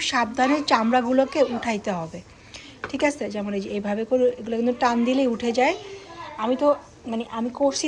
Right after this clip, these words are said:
দেখে আমি পারতেছি, কিন্তু মানে আপনারা একটু সাবধানে করবেন। হ্যাঁ, সবাই পারবেন আমি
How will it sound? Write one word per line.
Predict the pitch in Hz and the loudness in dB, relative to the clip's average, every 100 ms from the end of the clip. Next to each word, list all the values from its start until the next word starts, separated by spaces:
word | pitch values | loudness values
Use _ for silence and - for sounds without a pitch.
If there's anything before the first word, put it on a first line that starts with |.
| 285 | 0
দেখে | 294 294 | 0 2
আমি | 254 254 | 2 4
পারতেছি, | 247 220 262 - 262 262 | 2 2 -4 -4 -4 -2
কিন্তু | 240 247 | -2 -2
মানে | 240 240 - - - 240 | -2 -4 -14 -14 -4 -4
আপনারা | - 254 247 | 2 2 2
একটু | 269 247 | 2 2
সাবধানে | 208 202 202 196 | 2 2 0 0
করবেন। | 190 180 185 - 330 - - - - - - - - - | -2 -2 -6 -8 -16 -18 -18 -20 -20 -20 -18 -18 -16 -6
হ্যাঁ, | 226 202 | -2 2
সবাই | 240 233 240 | 4 4 4
পারবেন | 208 190 190 | 2 -2 -2
আমি | 190 | -4